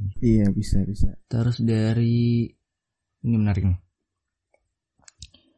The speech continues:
Speaker 2: Ali W S T H. Dia bilang, "Kalau cantik,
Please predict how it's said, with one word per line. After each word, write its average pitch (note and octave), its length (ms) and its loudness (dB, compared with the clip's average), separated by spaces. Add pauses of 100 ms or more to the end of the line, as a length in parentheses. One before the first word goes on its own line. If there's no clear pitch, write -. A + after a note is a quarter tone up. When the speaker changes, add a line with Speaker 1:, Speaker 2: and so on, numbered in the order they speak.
(400)
Speaker 2:
Ali A#2 400 2
W A2 80 4
S G2+ 240 0
T F#2+ 160 2
H. F2+ 240 2 (880)
Dia G#2+ 100 -2
bilang, A2+ 300 0 (1120)
"Kalau A2 240 0
cantik, A2+ 560 0